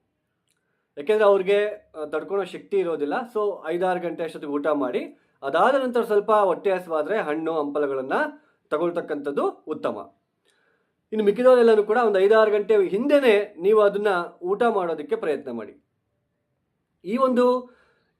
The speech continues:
ಗರ್ಭಿಣಿ ಸ್ತ್ರೀಯರು ಕೂಡ ಎದುರ್ಕೊಳ್ತಕ್ಕಂತಹ ಅವಶ್ಯಕತೆ ಇರೋದಿಲ್ಲ. "ನಾನು ಹಿಂಗೆ ಮಲ್ಕೋಬೇಕು ಅಥವಾ ಹಿಂಗೆ ಕುತ್ಕೋಬೇಕು" ಅಂತಕ್ಕಂತಹ ಏನೂ ಇಲ್ಲ. ಫ್ರೀ ಆಗಿರಿ, but ಶಾರ್ಪ್ ವಸ್ತುಗಳನ್ನ ಅವತ್ತು ಮುಟ್ಟೋದಕ್ಕೆ ಹೋಗ್ಬೇಡಿ.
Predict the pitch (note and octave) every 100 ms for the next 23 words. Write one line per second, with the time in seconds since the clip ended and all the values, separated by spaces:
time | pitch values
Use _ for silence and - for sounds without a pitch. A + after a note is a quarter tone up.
0 | C#3 F3+ F#3 C#4 B3 A3+ G#3+ G3+ F#3 F#3+
1 | G#3+ A3 E3+ D3 G#3+ A#3 G#3+ G3+ F#3+ F3+
2 | F3 E3+ F3+ F3+ B2+ D3+ - D#3 C#3 C3+
3 | B2+ A2 B2 D4 C#4+ - _ _ _ _
4 | _ D3 D3+ D#3 F3 F#3+ G3 A3 D#3+ E3+
5 | D3 D3 D3 C#3+ D3 D3 D3 F#3+ F#3 C#3+
6 | - D3 C#3 C#3 C3+ C3+ C3+ A#2+ B2+ B2+
7 | A#2+ B2+ B2 G#2+ F#3 - D#3+ A3 A3+ E3
8 | F#3+ C3 D3+ D3+ - - F#3+ C4 A#3 G#3
9 | F#3 F3+ F3 D#3 F3 D3+ C#3+ C4 G#3 D3
10 | D3 F3 C#3+ A3+ A3+ B3+ F#3+ A#2 -